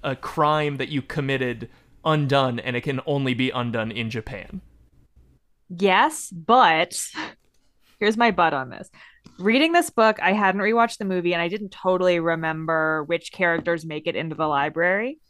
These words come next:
Speaker 1: Yeah.
Speaker 2: So I was like, "Oh, this must be one of the guys in the library, because
Speaker 1: Yeah.
Speaker 2: why would you do this much work for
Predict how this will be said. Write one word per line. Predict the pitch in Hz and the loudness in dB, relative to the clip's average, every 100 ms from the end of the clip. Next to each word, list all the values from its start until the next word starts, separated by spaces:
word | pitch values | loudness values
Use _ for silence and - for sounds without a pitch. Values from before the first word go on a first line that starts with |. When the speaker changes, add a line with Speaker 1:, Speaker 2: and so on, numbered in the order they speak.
| _ _ _ | _ _ _
Speaker 1:
Yeah. | 143 | -2
Speaker 2:
So | - | 4
I | 226 | 4
was | 226 233 | 6 4
like, | 240 - | 2 6
"Oh, | 427 254 151 180 - | 6 6 2 -6 -4
this | 392 415 | -2 0
must | 381 - | -2 -2
be | 349 | 0
one | 320 | 0
of | 294 | 0
the | 277 | 0
guys | 254 247 233 | 2 2 0
in | 220 | -4
the | 226 | -2
library, | 339 427 185 190 175 170 170 - | -2 -2 -2 -2 -2 -4 -8 -8
because | 240 277 | -4 0
Speaker 1:
Yeah. | 196 | 0
Speaker 2:
why | 208 214 269 | 2 2 2
would | 320 | -2
you | 302 339 | -2 -4
do | 247 208 190 | -2 -2 -2
this | 196 - | -4 -6
much | 214 208 | -6 -6
work | 220 339 220 190 - - - - | -4 2 2 2 -2 -20 -20 -6
for | 214 202 | -2 -2